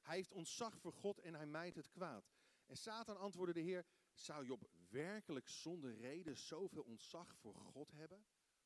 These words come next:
Begin meteen in die zin wel een duivelse twijfel te zaaien natuurlijk. In de raad van God. En Satan, hij,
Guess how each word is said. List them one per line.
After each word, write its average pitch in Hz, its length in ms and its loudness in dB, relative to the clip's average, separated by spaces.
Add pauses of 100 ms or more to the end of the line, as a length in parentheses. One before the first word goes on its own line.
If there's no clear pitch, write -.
Begin 160 280 -6
meteen 147 460 -4 (240)
in 117 120 -14
die 147 140 -8
zin 127 220 -4
wel 127 300 -4
een 113 200 -10
duivelse 135 520 -2
twijfel 139 440 -10
te 117 120 -6
zaaien 101 360 -4
natuurlijk. 95 400 -12 (1080)
In 110 100 -16
de 113 120 -8
raad 127 280 -6
van 120 140 -12
God. - 300 -8 (1400)
En 131 120 -6
Satan, 214 440 0
hij, 143 180 0